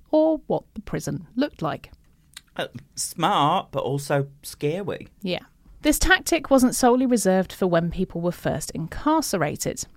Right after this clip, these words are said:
Speaker 1: Any time an inmate had to leave his cell for exercise or an appointment, the guards would put a cloth bag over their head to make sure the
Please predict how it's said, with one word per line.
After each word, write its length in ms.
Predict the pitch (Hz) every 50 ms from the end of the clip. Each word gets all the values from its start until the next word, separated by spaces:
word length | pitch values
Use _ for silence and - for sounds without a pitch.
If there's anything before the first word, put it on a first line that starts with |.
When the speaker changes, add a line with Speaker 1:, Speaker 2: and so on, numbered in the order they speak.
| _ _ -
Speaker 1:
Any 200 | 247 262 294 320
time 280 | - 262 240 226 214
an 100 | 196 190
inmate 440 | - - 208 208 190 175 165 160 -
had 220 | - - 170 -
to 100 | - -
leave 220 | 165 160 160 156 -
his 160 | - 160 -
cell 520 | - - - 240 220 185 170 170 175 170 -
for 260 | - - 147 143 156 - -
exercise 640 | - - - - - 190 - - 170 170 170 170 -
or 140 | 175 170 165
an 60 | 165 156
appointment, 580 | 160 - - 277 285 247 - 180 170 - - - _ _ _ _ _
the 100 | - 185
guards 440 | 175 - 202 202 214 226 233 - -
would 120 | 233 220
put 200 | - - 185 -
a 40 | 190
cloth 320 | - - - 175 - - -
bag 280 | 170 165 165 147 -
over 160 | 139 143 156
their 100 | 147 170 160
head 400 | 165 - - 240 214 170 156 -
to 120 | - - 170
make 220 | 165 165 - -
sure 180 | - - - -
the 160 | 151 151